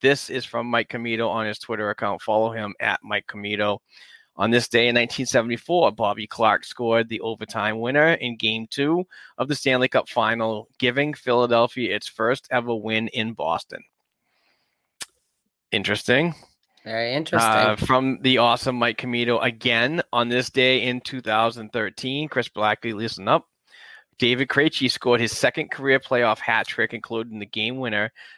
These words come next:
Speaker 1: as the Boston Bruins defeated the Maple Leafs four to three in overtime in Game Four of the Eastern Conference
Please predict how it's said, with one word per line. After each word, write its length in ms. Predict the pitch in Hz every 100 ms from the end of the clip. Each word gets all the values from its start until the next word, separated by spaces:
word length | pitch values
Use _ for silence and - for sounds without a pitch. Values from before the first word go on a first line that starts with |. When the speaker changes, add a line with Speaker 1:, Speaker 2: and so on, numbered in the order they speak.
| -
Speaker 1:
as 120 | 139
the 80 | 143
Boston 380 | 117 120 - 113
Bruins 300 | 101 107 107
defeated 400 | - 110 110 104
the 60 |
Maple 340 | 104 123 - 143
Leafs 280 | 147 147
four 280 | - - 139
to 80 | 160
three 260 | - 131 127
in 80 |
overtime 720 | 117 117 120 123 113 117 117 - - -
in 180 | 113 117
Game 280 | 107 107 113
Four 440 | - 101 104 107
of 160 | 107 107
the 200 | 101 110
Eastern 320 | 110 - 113
Conference 720 | - 98 95 90 101 92 -